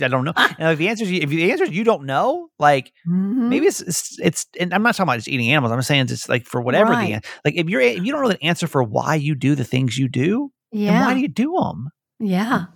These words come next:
Speaker 1: This is deep
Speaker 2: exactly.
Speaker 1: for a Tuesday, but, like, you ever think about why do you do the things that you do? Like, anything that you do.
Speaker 2: Right.
Speaker 1: Why do you do it? Is, and is it because society has always done it that way?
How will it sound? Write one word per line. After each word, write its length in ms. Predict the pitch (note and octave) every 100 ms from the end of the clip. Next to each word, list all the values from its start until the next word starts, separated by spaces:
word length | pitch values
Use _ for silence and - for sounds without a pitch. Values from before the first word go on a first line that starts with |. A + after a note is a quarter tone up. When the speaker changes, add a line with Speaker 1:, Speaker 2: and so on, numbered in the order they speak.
| - - _ _
Speaker 1:
This 120 | - B3+
is 140 | A#3+ C4+
deep 120 | A#3 A#3
Speaker 2:
exactly. 80 |
Speaker 1:
for 100 | D#3+ D#3+
a 60 |
Tuesday, 460 | - G#3+ E4+ - -
but, 80 | B2+
like, 120 | C3
you 120 | F3
ever 120 | G#3+ A#3
think 200 | A3 G#3
about 180 | G3+ C3
why 240 | C3+ G#3
do 80 | C4
you 60 | B3+
do 100 | G#3+
the 60 | G3+
things 280 | G3+ G3+
that 80 | F#3+
you 120 | F3+ D#3
do? 320 | G#3 C#4 D3
Like, 140 | - -
anything 440 | B3 F4 - G#3
that 160 | D3 -
you 80 | -
do. 220 | - - - _ _ _
Speaker 2:
Right. 320 | A3 F#3+ A#3
Speaker 1:
Why 220 | A3 G#3+ B3+
do 80 |
you 160 | C4 B3
do 260 | F#3 E4 F4+
it? 100 | -
Is, 160 | F3+ F#3
and 140 | G3
is 180 | G#3+ A3+
it 100 | C4
because 840 | A#3 - - C#4 C4 B2+ C#3 D3+ - _ _ _ _ _ _ _ _ _ _ _ _ _ _ _
society 520 | - E3+ G#3+ G#3+ G#3
has 120 | G3
always 240 | F#3+ G3 E3+
done 180 | G#3+ A3+
it 60 |
that 180 | G#3 -
way? 260 | E3 D3+